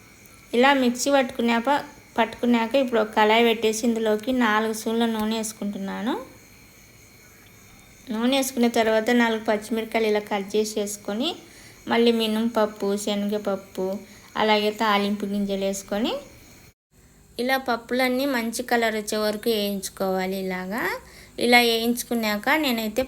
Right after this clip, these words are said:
పల్లీలు ముందే వేయించి పెట్టుకున్నా కాబట్టి లాస్ట్ని వేస్తున్నాను. మీరు ముందే వేసుకోండి, శనగపప్పు వే-, వేయించేటప్పుడే వేసుకుంటే మంచిగా వేగుతాయి పల్లీలు. ఇప్పుడు పల్లీలు వేసినాక కొంచెం కరివేపాకు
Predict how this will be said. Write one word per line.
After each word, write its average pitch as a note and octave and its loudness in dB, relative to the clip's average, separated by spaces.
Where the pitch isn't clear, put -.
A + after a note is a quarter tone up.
పల్లీలు A#3 2
ముందే A3+ 0
వేయించి A3+ -2
పెట్టుకున్నా G#3 -4
కాబట్టి G3 -2
లాస్ట్ని F#3+ -4
వేస్తున్నాను. F#3+ -6
మీరు G#3+ 0
ముందే G#3+ 2
వేసుకోండి, G#3 0
శనగపప్పు G3+ -2
వే-, F#3 -2
వేయించేటప్పుడే F#3+ -2
వేసుకుంటే F#3+ -4
మంచిగా G#3 -4
వేగుతాయి F#3+ -2
పల్లీలు. F#3 -4
ఇప్పుడు A#3+ -2
పల్లీలు A#3 2
వేసినాక A3+ -2
కొంచెం G#3+ -4
కరివేపాకు G3 -4